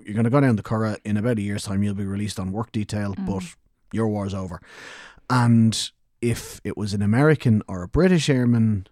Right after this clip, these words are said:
Speaker 1: then they were actually driven to the border. <laughs> They were dropped off in Newry. And if anyone asks, "Here's where you landed."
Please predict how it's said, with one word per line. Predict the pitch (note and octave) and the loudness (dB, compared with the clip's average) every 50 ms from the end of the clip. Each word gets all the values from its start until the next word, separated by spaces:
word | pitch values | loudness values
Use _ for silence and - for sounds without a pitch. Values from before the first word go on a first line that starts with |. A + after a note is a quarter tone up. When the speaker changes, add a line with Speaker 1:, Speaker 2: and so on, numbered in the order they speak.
| _ C#3+ - | _ -12 -8
Speaker 1:
then | G2+ G2 F#2+ F#2+ F#2+ F#2 G2 - _ | -8 -6 -4 -4 -6 -6 -8 -8 _
they | - G#2+ G2+ | -4 -2 0
were | A#2+ B2 A#2 A#2+ | 2 2 2 0
actually | C3 B2 - - C3 A2+ | 0 0 -2 -2 -2 0
driven | G#2 - A2+ A#2+ B2 A2 G2+ F#2+ F#2 - _ | 0 2 4 4 4 4 2 0 -4 -6 _
to | - - | -2 0
the | A2+ A2+ | 0 4
border. | A#2+ G#2 - F3 C#3 A#2+ G2 G2 G#2 - | 4 6 6 6 4 4 0 -4 -4 2
<laughs> | |
They | - D3+ | 2 4
were | B2 A#2+ | 4 2
dropped | A2+ - - C#3+ C3 - - - | 0 0 0 0 0 2 4 4
off | C3+ C3 G2+ - | 4 4 4 2
in | A#2 A2 | 4 4
Newry. | A#2 B2+ C3+ C#3 B2+ G2+ F2+ - - - - - | 6 6 4 4 2 0 -2 -8 -12 -16 -10 -2
And | - C3 C3+ | 2 6 6
if | C#3 C#3 C3+ A2+ | 8 8 6 6
anyone | E3+ F3+ D#3 C3 A#2 A2 | 6 6 6 6 6 4
asks, | A#2+ A#2+ A#2 - - - - - _ _ | 4 2 0 0 -4 -10 -12 -14 _ _
"Here's | _ - G#2+ A2 G#2+ | _ -2 0 2 4
where | C3+ D#3+ | 6 6
you | F#3 G#3 | 8 8
landed." | A3+ B3+ C#4 C#4 A3+ G#3+ A3+ A3+ - | 8 8 8 8 6 6 4 2 -2